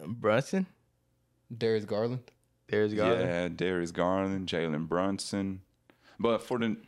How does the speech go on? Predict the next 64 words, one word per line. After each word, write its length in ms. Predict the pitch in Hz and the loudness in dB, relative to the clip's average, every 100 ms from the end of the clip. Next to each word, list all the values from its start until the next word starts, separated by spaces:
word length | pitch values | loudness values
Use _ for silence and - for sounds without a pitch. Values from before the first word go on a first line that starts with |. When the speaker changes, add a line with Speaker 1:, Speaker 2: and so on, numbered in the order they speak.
| - | -6
Speaker 1:
Would 140 | 107 | -2
Speaker 3:
it 20 | |
Speaker 1:
you 40 | 185 | 0
Speaker 3:
was 80 | 185 | 2
Speaker 1:
put 60 | |
Speaker 3:
either 100 | - | 2
Speaker 1:
Darius 240 | 127 131 135 | 4 2 2
Speaker 3:
Jalen 40 | |
Speaker 1:
Garland 300 | 123 131 127 | 2 2 2
Speaker 3:
Brunson 80 | 123 | 2
Speaker 1:
over 120 | 117 | 0
Jrue 180 | 117 131 | 0 0
Holiday? 480 | 139 151 151 165 160 - _ _ _ _ _ _ _ _ _ _ _ _ _ _ _ - | 2 2 2 0 0 -8 _ _ _ _ _ _ _ _ _ _ _ _ _ _ _ -10
Speaker 2:
Mm-hmm. 440 | 131 127 123 156 156 | -4 -4 -2 2 2
Speaker 3:
Yeah, 360 | 185 175 143 120 113 247 | 4 4 4 2 0 0
I 40 | |
would. 440 | - 87 90 165 135 | 2 2 2 0 0
Speaker 1:
<laughs> 0 | |
Come 100 | 131 | 2
on, 260 | 120 113 | 2 2
Speaker 2:
Bro, 160 | 110 113 | 2 2
Speaker 1:
man. 60 | 110 | 0
Speaker 2:
I 60 | 175 | 0
mean, 160 | 180 | 2
now 160 | 175 233 | 2 2
that 140 | 247 | 2
I 80 | 143 | 0
see 160 | - 147 | 0 0
him 180 | 135 110 | 0 0
up 200 | 135 - | 0 2
there, 240 | 156 147 123 | 2 2 2
I'm 140 | 175 | 2
not 240 | 196 123 104 104 | 2 0 -2 -4
mad. 220 | 127 - _ _ | -4 -6 _ _
It's 100 | 180 240 | 0 0
like 140 | 190 | 2
when 120 | 190 | 0
I 40 | 190 | 0
saw 220 | 190 208 | 0 2
it, 60 | |
I 40 | 214 | 2
was 80 | 143 | 0
like, 220 | 110 - - | -2 -4 -16
"Dang, 380 | - 165 190 117 | -6 0 2 2
Jrue 200 | 107 139 | 0 0
Holiday," 440 | 147 165 139 110 98 - | 2 2 2 0 -2 -6
'cause 140 | 185 | -2
he, 120 | 226 220 _ | -2 -4 _
he 60 | 214 | 0
just 140 | 269 - | 0 2
flies 220 | 254 226 | 2 2
under 140 | 208 202 | 2 2
the 80 | |
radar, 260 | 175 226 180 | 4 4 4
but 120 | 160 | 2
he's 140 | 220 214 | -2 -2
putting 300 | - 233 226 | -4 0 0
up 200 | 202 - _ _ _ 135 | 0 -4 _ _ _ -4
great 260 | 165 190 180 | 2 2 0
stats. 580 | - 76 73 - - - - | -4 -4 -4 -6 -12 -10 -4
Speaker 1:
Nah, 240 | 92 92 | 0 0
he 180 | 110 131 | 0 2
hooping. 400 | 135 131 101 101 | 2 2 -2 0
Speaker 2:
And, 180 | 143 165 | 0 0